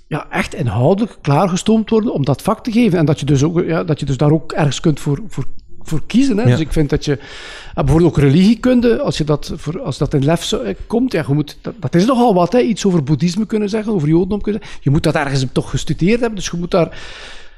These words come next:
Speaker 1: dus je moet daar ook universiteit, ho-, hogeschool klaar voor krijgen om mensen daartoe op te leiden. Dat is idealiter, eh, eh, het geval. En niet zomaar zeggen van, "Ah, we hebben nu nog een pa-, ja, ja, uw rooster is nog niet volledig.
Speaker 2: <laughs>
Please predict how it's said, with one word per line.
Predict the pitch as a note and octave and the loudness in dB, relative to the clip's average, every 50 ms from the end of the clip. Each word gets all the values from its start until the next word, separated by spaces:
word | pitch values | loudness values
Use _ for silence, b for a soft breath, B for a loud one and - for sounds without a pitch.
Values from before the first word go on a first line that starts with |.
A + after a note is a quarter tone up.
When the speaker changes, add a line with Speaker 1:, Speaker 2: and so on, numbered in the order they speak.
| B B | B B
Speaker 1:
dus | - - - | -6 -2 0
je | D#3 | 2
moet | D3 D#3+ E3 | 2 2 2
daar | F#3+ E3 D3 D#3 | 4 4 4 4
ook | D#3 D3+ - | 4 4 4
universiteit, | D3+ C#3+ C#3 A#2 C#3 B2+ - B2 - D#3 D#3+ A3 A#3+ | 4 4 4 4 4 0 -2 -2 0 0 2 2 2
ho-, | A3+ G#3+ - A3 | 0 0 0 0
hogeschool | C#3 D3 D#3 C#3 B2+ - - - F#3 G#3 G3+ | 2 2 2 2 0 0 0 0 0 0 0
klaar | - F3 D#3+ F3+ G3 F3+ | 0 0 2 2 0 0
voor | F#3 A3 A3 - - - - G4 - - - - - | -2 -2 -4 -4 -8 -10 -14 -16 -18 -20 -20 -20 -8
krijgen | - - G3 A3+ A#3 A3+ A#3 - | -2 0 2 2 2 0 0 0
om | A#3 G3 D#3+ D3+ D3 | 0 0 2 2 2
mensen | C#3 D#3 F#3 G3+ - - A#3+ A#3+ A#3 - - - _ _ | 2 2 2 0 0 -2 -4 -6 -8 -10 -18 -20 _ _
daartoe | - D3+ D3 D#3+ D#3+ - G3 G#3+ G3+ - - - - | -2 0 0 0 0 0 -2 -2 -2 -6 -12 -8 -4
op | - D3 - - | -4 -4 -2 -2
te | - D#3 | 0 0
leiden. | D#3 D#3 E3 F#3 | 2 2 2 2
Dat | F3 D#3+ | 0 0
is | F3 - - | 0 0 -2
idealiter, | D4 F3 D3 E3 D#3 D3+ D3 D#3 E3 - - E3+ D#3+ D#3 D3 D3+ E3 - A3+ | -4 -4 0 2 2 2 2 2 0 -2 -2 -2 0 0 0 0 -2 -2 -4
eh, | E3 D3 C#3+ C#3 C#3+ C#3+ | -2 -2 -2 -2 -2 -2
eh, | C3+ C#3 G3 - - | -4 -6 -8 -10 -12
het | - - | -16 -12
geval. | - D3+ A2 B2+ C3+ F3+ E3+ | -10 -10 -8 -8 -6 -2 0
En | C#3 C#3+ | 2 2
niet | F3 D#3+ | 2 4
zomaar | B2+ E3 E3+ F3+ F3+ F3+ E3 C#3+ | 4 4 4 4 4 4 4 2
zeggen | F#3 F3+ F3 D#3+ | 2 2 2 2
van, | E3+ D#3+ | 0 -2
"Ah, | - - - - | -4 -8 -12 -4
we | - F#3+ | 0 0
hebben | F#3+ F#3 F3 F3+ | 2 2 2 0
nu | F#3+ | 0
nog | F3+ F3 E3 | 2 2 0
een | E3 - | 0 -2
pa-, | - | -4
ja, | C4 G#3 F#3 F#3 F3+ - C4+ | -2 0 2 2 0 0 2
ja, | G3 G3 | 2 2
uw | G#3 A3 A3+ G3+ G3 G#3+ A3+ | 4 4 6 6 6 6 6
rooster | A#3 A#3+ G#3+ - - A#3+ | 6 4 4 2 2 2
is | F#3 | 2
nog | F#3 G#3+ | 4 4
niet | A3 A3 | 4 4
volledig. | E3+ G3 F#3+ G3 A3 A#3 G#3+ A#3+ G#3+ - | 4 4 4 4 4 4 4 2 0 0
Speaker 2:
<laughs> | B | B